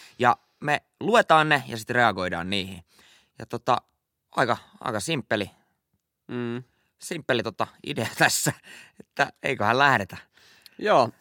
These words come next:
Speaker 2: <clears throat> tosiaan, ö, mitä tässä pieni promo vielä, että mikä keissi löytyy Spotifysta. Sieltä voi la-, laittaa seurantaa. Sit löytyy YouTubesta videomuodossa. Ö, laita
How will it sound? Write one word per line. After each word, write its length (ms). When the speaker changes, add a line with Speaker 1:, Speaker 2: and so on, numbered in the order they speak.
Speaker 2:
<clears throat> 220
tosiaan, 440
ö, 360
mitä 420
tässä 200
pieni 220
promo 340
vielä, 240
että 320
mikä 220
keissi 520
löytyy 680
Spotifysta. 1120
Sieltä 300
voi 120
la-, 140
laittaa 300
seurantaa. 600
Sit 160
löytyy 480
YouTubesta 600
videomuodossa. 880
Ö, 200
laita 160